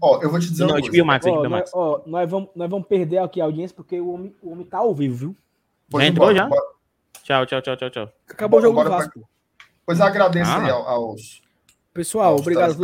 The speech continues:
Speaker 3: mundo
Speaker 1: telespectadores.
Speaker 3: que ficou com a gente aqui duas horas de live, olha só. A
Speaker 1: Tá
Speaker 3: gente
Speaker 1: bom.
Speaker 3: começou aqui oito horas, vamos com duas horas de live. Foi um papo muito legal de vários assuntos, né? Falamos de,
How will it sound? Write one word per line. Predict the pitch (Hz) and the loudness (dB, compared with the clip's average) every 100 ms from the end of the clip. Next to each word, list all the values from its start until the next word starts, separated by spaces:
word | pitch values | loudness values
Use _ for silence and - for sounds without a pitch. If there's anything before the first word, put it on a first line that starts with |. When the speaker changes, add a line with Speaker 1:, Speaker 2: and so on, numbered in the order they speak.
| 170 | -2
Speaker 3:
mundo | 160 185 175 | -2 0 0
Speaker 1:
telespectadores. | - 156 135 117 | -2 -6 -8 -8
Speaker 3:
que | _ | _
ficou | 139 139 | -10 -8
com | 139 | -6
a | |
gente | 135 | -8
aqui | - | -10
duas | 139 147 269 254 | -10 -4 -4 -2
horas | 185 190 | -4 -4
de | 175 | -6
live, | 120 135 | -8 -10
olha | 160 156 | -10 -12
só. | - 139 | -14 -18
A | _ _ _ _ _ _ | _ _ _ _ _ _
Speaker 1:
Tá | - | -18
Speaker 3:
gente | 175 | -16
Speaker 1:
bom. | |
Speaker 3:
começou | 147 135 147 | -14 -12 -12
aqui | 139 135 123 127 - | -12 -10 -12 -12 -16
oito | - 143 143 135 | -8 -8 -6 -8
horas, | 131 147 147 | -6 -6 -8
vamos | 143 139 | -10 -14
com | 131 | -16
duas | 143 | -8
horas | 151 | -8
de | 139 | -6
live. | 123 143 147 | -4 -6 -6
Foi | 277 | -10
um | 254 | -6
papo | 226 208 | -6 -6
muito | 185 233 269 | -8 -6 -4
legal | 180 190 | -2 -2
de | 214 208 | -4 -6
vários | 185 240 208 | -4 -4 -4
assuntos, | 185 185 208 | -6 -8 -10
né? | 185 | -6
Falamos | 170 185 | -6 -6
de, | 185 165 | -6 -8